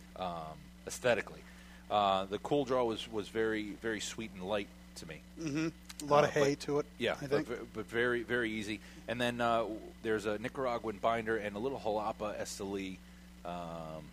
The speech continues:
Speaker 1: filler. So it's gonna give you a
Speaker 2: Mm.
Speaker 1: little bit of, a little bit of a kick for, um,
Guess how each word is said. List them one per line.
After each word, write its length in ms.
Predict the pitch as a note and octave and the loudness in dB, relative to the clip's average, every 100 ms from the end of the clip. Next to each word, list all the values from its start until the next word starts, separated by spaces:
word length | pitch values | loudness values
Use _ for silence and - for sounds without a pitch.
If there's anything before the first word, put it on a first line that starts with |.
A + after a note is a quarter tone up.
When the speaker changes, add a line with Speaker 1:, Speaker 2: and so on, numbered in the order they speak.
| - - | -18 -8
Speaker 1:
filler. 360 | - A2+ D#2 - - - | 0 2 0 -6 -16 -12
So 100 | - | -6
it's 100 | F#2+ | -4
gonna 180 | - C#3+ | -2 -2
give 240 | A#2 C#3+ | -2 -2
you 180 | A#2+ G2+ | 0 0
a 20 | F#2 | 2
Speaker 2:
Mm. 40 | |
Speaker 1:
little 200 | A2+ G#2+ | 2 2
bit 160 | G2+ F#2+ | 0 0
of, 140 | F2+ - - - - | -2 -6 -16 -16 -12
a 60 | - | -2
little 180 | E3 | 0
bit 120 | F3 E3 | 2 0
of 80 | |
a 40 | A#2+ | 0
kick 380 | - G3 - - | 0 0 0 -4
for, 380 | - G#2+ G2+ G2 | -6 -2 2 2
um, 300 | F#2+ F#2+ | 2 0